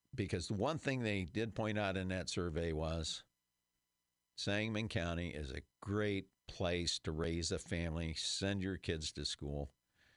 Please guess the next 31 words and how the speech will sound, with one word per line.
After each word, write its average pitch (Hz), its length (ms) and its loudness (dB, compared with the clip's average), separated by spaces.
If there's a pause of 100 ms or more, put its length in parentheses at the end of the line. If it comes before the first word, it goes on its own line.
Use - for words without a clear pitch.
(260)
People 101 300 0
just 82 260 0
love 80 380 2
living 69 300 -6
here, - 300 -10 (380)
as 87 200 0
I 98 220 2
have, - 360 -6 (840)
and 92 300 0
will 90 160 2
continue 92 640 0
to 78 40 -4
do 104 280 0
so. - 340 -2 (800)
And, 85 340 0
uh, 82 240 0 (400)
hopefully, 101 600 0 (200)
<laughs> - 220 2
and 107 180 0
the - 140 2
other 170 200 0
thing 143 280 0
that, 123 260 -2
uh, 143 340 0
was 101 220 0
in 127 140 0
that 127 160 0
report, 113 380 0
it - 100 -2
said, 117 260 0 (880)
uh, 95 300 2